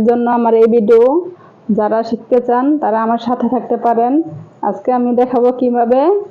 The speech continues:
মেয়েদের জামা কাটতে হয়, জামার মাপ, সব কিছুই বুঝিয়ে দেব। প্রথমে আমি এই কাপড়টা থেকে হাতার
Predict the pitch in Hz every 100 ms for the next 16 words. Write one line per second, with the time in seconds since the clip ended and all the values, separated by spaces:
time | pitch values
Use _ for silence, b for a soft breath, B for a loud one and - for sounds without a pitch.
0 | - - - - - _ - 233 220 233
1 | 247 220 220 233 240 240 - 220 233 262
2 | 415 403 - - - - _ _ _ 214
3 | 220 220 220 233 233 220 214 226 226 -
4 | - - - - 226 202 - 214 247 220
5 | 226 214 220 226 226 254 349 370 - _
6 | - _ - _ - 226 262 254 254 240
7 | 247 302 381 359 - - - - - -
8 | - 214 220 214 240 254 262 262 269 262
9 | 320 359 - - - - - 117 - -
10 | - - - - 762 - - - - -
11 | - - 605 214 240